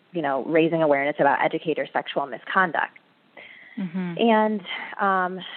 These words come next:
Speaker 1: so that happened, and so that really just kind of set me on this other trajectory of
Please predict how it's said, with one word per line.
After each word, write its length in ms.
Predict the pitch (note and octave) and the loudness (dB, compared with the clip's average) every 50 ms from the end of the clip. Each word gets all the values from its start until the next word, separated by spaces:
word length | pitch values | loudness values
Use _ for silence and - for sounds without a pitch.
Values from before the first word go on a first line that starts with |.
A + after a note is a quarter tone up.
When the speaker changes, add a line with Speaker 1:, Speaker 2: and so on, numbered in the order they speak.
| - - - - - - - - _ _ _ _ - | -16 -16 -16 -18 -18 -20 -20 -20 _ _ _ _ 2
Speaker 1:
so 140 | G#3 G3 | 2 2
that 300 | F#3 G3 G3 A#3 D4+ - | 4 4 4 4 4 2
happened, 680 | B3 - G#3 E3+ D#3 D3 - D#3+ C#3+ C#3 D3 D#3 E3+ - - | 0 -2 0 0 0 0 0 -2 -2 -2 -4 -6 -6 -4 -4
and 160 | F#3+ G3 F#3+ - | -2 -4 -2 0
so 120 | G3+ F#3+ F#3 | 0 0 2
that 300 | F3+ F#3 G3 A#3+ - - | 4 4 2 2 0 -2
really 480 | F#3 F#3 F#3 E3+ E3+ F3 E3+ E3 E3 D#3+ | -2 0 0 2 2 2 2 0 -2 -2
just 140 | F3+ F3 - - - | -4 -8 -8 -6 -4
kind 220 | - F#3 E3+ D#3+ D#3+ | -2 -2 0 2 4
of 240 | D3+ D3 D3 D#3 - - - _ _ _ _ _ _ _ _ _ _ _ _ _ _ _ _ _ _ _ _ _ _ _ _ _ _ _ - - | 4 4 2 0 -4 -10 -20 _ _ _ _ _ _ _ _ _ _ _ _ _ _ _ _ _ _ _ _ _ _ _ _ _ _ _ -2 2
set 160 | C4+ A#3+ - | 2 2 2
me 80 | A3+ A3 | 0 -2
on 100 | G#3 G3 | -4 -4
this 100 | F3+ F#3 - | -4 -6 -4
other 220 | A3+ C4 D4+ C#4 | -4 -2 -2 -4
trajectory 840 | - - A3+ G3 F3+ D3+ D#3 D#3+ - - F3+ F3 E3+ D#3 D#3 D#3 D3 - - | -4 -4 -6 -4 -2 -2 -2 -2 -4 -8 -6 -6 -6 -6 -6 -8 -8 -8 -4
of 480 | D#3+ D#3+ D#3+ D#3 D#3 D#3 D#3 D#3 D#3 | -4 -2 0 0 0 0 -2 -4 -6